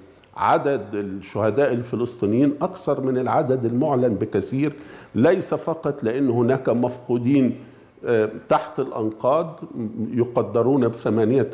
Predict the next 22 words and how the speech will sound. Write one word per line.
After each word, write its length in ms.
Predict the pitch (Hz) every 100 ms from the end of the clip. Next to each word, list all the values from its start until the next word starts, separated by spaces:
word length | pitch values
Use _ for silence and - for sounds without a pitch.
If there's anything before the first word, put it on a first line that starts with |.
| 120
آلاف، 400 | 110 135 165 - - - -
ولكن 380 | 101 123 127 123 123
أيضًا 340 | 143 165 127 127
المعلومات 680 | 104 107 98 107 117 120 135 -
تقول 360 | 95 110 131 -
أن 160 | 104 101 98
هناك 420 | 107 117 160 160
آلاف 560 | 127 135 117 131 131 - - - -
دفنوا 480 | 98 160 156 143 127
في 100 | 120
الأنفاق 640 | - 104 - 131 135 104
الذي، 360 | 104 104 104
ال-، 240 | 127 104 - 120
ال-، 580 | 110 110 113 113 107
التي 220 | 135 135 110
دمرت. 540 | 110 110 113 147 160 - - - -
على 440 | 87 131 202 170 151
إسرائيل 640 | - 139 107 135 151 135 -
إذا 640 | 135 101 104 98 117 107 104
ما 240 | 107 120
وصل 540 | 113 147 185 160 131 123
الأمر 340 | 127 139 127